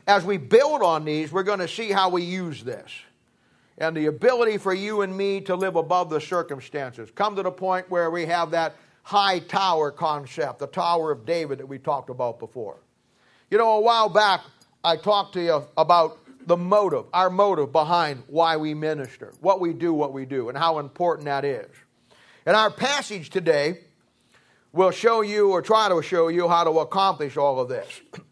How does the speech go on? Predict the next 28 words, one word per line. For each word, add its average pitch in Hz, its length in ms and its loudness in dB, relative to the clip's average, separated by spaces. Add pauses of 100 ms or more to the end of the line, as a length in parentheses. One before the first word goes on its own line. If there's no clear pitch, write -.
(560)
Uh, 135 220 0
these 180 240 -2
verses 190 580 0
today, 175 520 2
uh, 156 120 2
once 175 260 0
you 175 120 -10
fully 190 440 -2
understand 180 600 -4
them 165 140 0
and 156 120 -2
learn 175 200 0
how 165 180 4
to 151 60 2
apply 156 480 0
them, 143 140 -4
and 143 100 -4
I 151 120 -2
guarantee 180 460 -6
you 160 160 -4
they 139 140 -6
need 160 160 -8
to 156 80 -6
go 160 120 0
on 156 140 0
a 139 40 -12
three-by-five 151 720 -2
card, 123 340 0